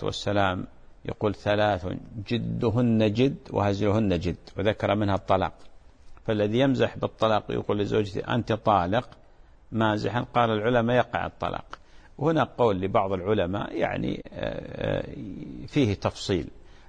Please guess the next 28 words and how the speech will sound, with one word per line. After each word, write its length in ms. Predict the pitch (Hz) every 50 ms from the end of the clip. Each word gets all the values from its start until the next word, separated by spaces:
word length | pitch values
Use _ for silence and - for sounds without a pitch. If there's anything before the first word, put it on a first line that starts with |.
| - -
لذلك 400 | 113 113 127 123 113 110 - 117
أختي 260 | 110 107 - - -
الفاضلة، 460 | 95 - 104 104 101 98 104 101 101
"أنا 280 | - - 101 101 101 101
أنصحك 420 | 104 - - - - - - -
أنت 280 | - - 104 95 - 101
وزوجك 520 | 90 90 95 107 113 123 131 147 139 -
تلجؤون 500 | - - 104 101 - 107 92 120 120 113
إلى 180 | - 104 113 123
المحكمة." 640 | 123 110 104 - - - - - 92 92 92 87 - - - - - - - - -
تلجؤون 520 | - 107 104 95 101 104 107 110 123 147 147 - - - - - - - -
إلى 160 | - 117 104
المحكمة، 560 | 95 90 87 85 - - - - 104 104 - -
المحكمة 480 | 113 123 123 - - - 104 98 92
هي 160 | 113 135 113
تفتيكم 540 | - - 104 - - - 127 127 - - 104
في 180 | 95 - 101 92
هذا 220 | 101 101 98 92
الأمر. 300 | - - 82 82 80 - - - - _ _ _ _ _ _ _ _ _ _ _ _ _ _ _ _ _ _ _ _ -
والمسألة 460 | - 139 131 147 139 - 135 131 127
خطيرة، 500 | 120 - 120 117 - 131 107 95 85 67
أنا 140 | 82 92 95
لا 140 | 104 117 117
أهون 420 | 113 104 87 101 98 92 90 87
منها، 300 | 87 87 80 82 92 92
المسألة 380 | - 117 131 123 - 92 82 80
خطيرة، 380 | - - - - - - - - - - - - - - - - -
ولذلك 640 | 107 104 98 110 107 101 95 87 - 92 92 95